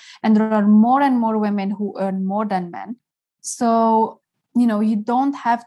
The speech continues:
to settle for a mediocre relationship.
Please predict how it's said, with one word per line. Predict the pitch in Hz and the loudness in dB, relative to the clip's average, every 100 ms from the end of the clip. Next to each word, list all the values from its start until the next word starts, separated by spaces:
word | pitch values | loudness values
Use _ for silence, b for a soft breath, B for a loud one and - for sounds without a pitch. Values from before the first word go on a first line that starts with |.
| - | -14
to | 220 214 214 208 | -6 -4 -4 -6
settle | - - 226 233 196 196 254 - _ | -10 -4 -4 -4 -8 -10 -10 -14 _
for | - 214 | -6 -2
a | |
mediocre | 202 202 208 202 202 | -2 -2 -2 -4 -6
relationship. | 190 202 208 190 180 - | -6 -6 -8 -10 -14 -16